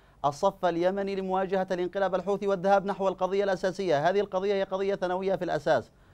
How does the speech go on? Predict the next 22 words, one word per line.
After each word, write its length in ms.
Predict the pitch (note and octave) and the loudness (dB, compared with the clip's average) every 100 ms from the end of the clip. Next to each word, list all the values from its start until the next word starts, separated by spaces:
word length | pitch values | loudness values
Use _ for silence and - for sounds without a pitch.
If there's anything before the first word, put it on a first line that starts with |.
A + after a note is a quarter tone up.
| - _ A#2+ | -20 _ 0
آه، 180 | C3+ | 4
القضية 340 | D3+ F3 F3 G#3 | 2 2 0 2
الأساسية 500 | F#3 F3+ F#3 G3 F#3+ | 0 -2 -4 0 0
هي، 160 | F#3+ | 4
آه، 640 | F#3 F#3 - D3+ C#3+ - D#3 | 4 2 0 -2 -2 -4 -4
إنقاذ 320 | D#3 F#3+ G3+ | 0 2 2
اليمن 380 | F#3 G3 G3 F3+ | 2 0 0 -2
ككل 540 | F3+ F3+ F#3 D3 B2 | -4 -2 -2 -2 -2
من 220 | C3 D3+ | -4 -4
عدن 440 | D3 F3 F3+ F3+ F3 | -2 0 0 -2 -2
إلى 300 | D#3+ D#3 D3+ | 0 2 2
صعدة، 460 | F3+ F3+ F3 F3+ | 2 0 0 -2
من 160 | E3+ D#3+ | 0 -4
المهرة 440 | D#3 E3+ F3+ F3+ | -2 0 0 0
إلى 360 | F3+ E3 E3 D#3+ - _ _ D#3+ | 0 4 4 4 -6 _ _ -4
ميدي، 460 | G3 G#3+ G#3 G#3+ | -2 0 -2 -2
من 280 | G3+ G3+ G3 | -2 -2 0
هذه 460 | F3+ F#3+ F#3+ F#3 F#3 | 2 2 2 0 0
الميليشيات 580 | F3+ F3+ F#3+ F#3 F#3 | -2 -4 -2 -2 -2
الحوثية. 680 | F3+ D#3 E3+ D#3 F#3+ D#3 A#2+ | -2 -4 -4 -4 -2 2 2
هذه 420 | A2+ D3+ F#3+ A3 | 2 2 2 2
ربما 300 | G#3 G#3 G#3+ | 0 0 -2